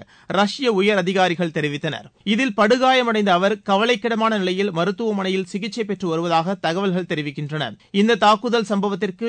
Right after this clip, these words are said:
யுக்ரைன் காரணம் என்று ரஷ்யா குற்றம் சாட்டியுள்ளது. மாஸ்கோவில் செய்தியாளர்களிடம் பேசிய ரஷ்ய வெளியுறவுத்துறை அமைச்சர் திரு செர்ஜி லாவ்ரோவ், தற்போது நடைபெற்று வரும் அமைதி பேச்சுவார்த்தைகளை சீர்குலைக்க யுக்ரைன் அரசு இத்தகைய வன்முறை செயல்களில் ஈடுபட்டுள்ளதாக கூறினார்.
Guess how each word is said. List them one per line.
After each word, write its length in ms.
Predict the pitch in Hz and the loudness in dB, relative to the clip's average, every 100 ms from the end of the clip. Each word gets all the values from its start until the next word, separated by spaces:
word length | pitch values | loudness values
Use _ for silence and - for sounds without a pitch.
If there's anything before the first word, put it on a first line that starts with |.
| 220 | -4
யுக்ரைன் 500 | 190 185 208 202 196 175 | -4 -2 -4 -2 0 2
காரணம் 300 | 190 202 185 | 2 2 -2
என்று 220 | 170 180 | -4 -4
ரஷ்யா 360 | 160 - 190 | -4 -2 -2
குற்றம் 380 | 180 180 185 175 | -2 -4 -4 -2
சாட்டியுள்ளது. 520 | 165 143 143 151 143 110 _ _ | -2 -2 -4 -4 -4 -6 _ _
மாஸ்கோவில் 480 | 165 185 185 190 185 180 | 2 2 2 -2 -2 -2
செய்தியாளர்களிடம் 760 | 185 180 208 190 180 185 180 | -2 0 2 2 2 -2 -2
பேசிய 320 | 170 165 196 185 | -4 -4 -2 -2
ரஷ்ய 340 | 165 160 208 185 | -2 -4 -4 -2
வெளியுறவுத்துறை 640 | 170 175 180 175 175 165 | 0 0 0 -2 -4 -4
அமைச்சர் 480 | 143 156 156 185 190 - | -4 -4 -2 -2 -2 -2
திரு 160 | 180 170 | -4 0
செர்ஜி 260 | 196 170 196 | -2 0 2
லாவ்ரோவ், 400 | 156 160 143 92 _ _ - | 4 4 0 -4 _ _ 0
தற்போது 400 | 202 202 262 277 | 0 2 0 0
நடைபெற்று 420 | 240 226 240 226 | 0 0 -2 -4
வரும் 240 | 233 226 175 | -2 -2 0
அமைதி 260 | 185 233 226 | -2 -2 -2
பேச்சுவார்த்தைகளை 880 | 202 202 202 208 196 208 202 202 185 | -2 -2 -2 -2 0 -2 -2 0 -2
சீர்குலைக்க 760 | 202 226 208 185 170 160 208 214 | -2 -2 0 0 0 0 0 2
யுக்ரைன் 460 | 202 202 254 254 202 | 0 2 0 2 2
அரசு 300 | 190 180 226 202 | 2 0 -2 -4
இத்தகைய 400 | 185 214 196 190 | -4 -2 -2 0
வன்முறை 380 | 165 202 226 226 | 0 0 0 0
செயல்களில் 520 | 202 185 190 190 190 175 | -2 -4 -2 0 0 0
ஈடுபட்டுள்ளதாக 720 | 190 180 - 165 156 165 170 | 0 -2 -4 -2 0 0 -2
கூறினார். 520 | - 160 127 117 107 | -6 -6 -6 -8 -10